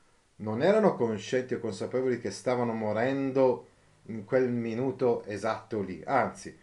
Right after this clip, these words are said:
continuavano a pensare di poter sopravvivere del tempo, almeno un'ora o due.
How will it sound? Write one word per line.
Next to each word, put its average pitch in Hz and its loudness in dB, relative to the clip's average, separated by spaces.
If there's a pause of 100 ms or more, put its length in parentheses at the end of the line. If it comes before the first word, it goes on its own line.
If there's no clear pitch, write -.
(360)
continuavano 120 0
a 101 -4
pensare 143 -4
di 123 -2
poter 98 -6
sopravvivere 120 -4 (720)
del 104 -8
tempo, 147 2
almeno 151 4
un'ora 131 -2
o 80 -12
due. 117 0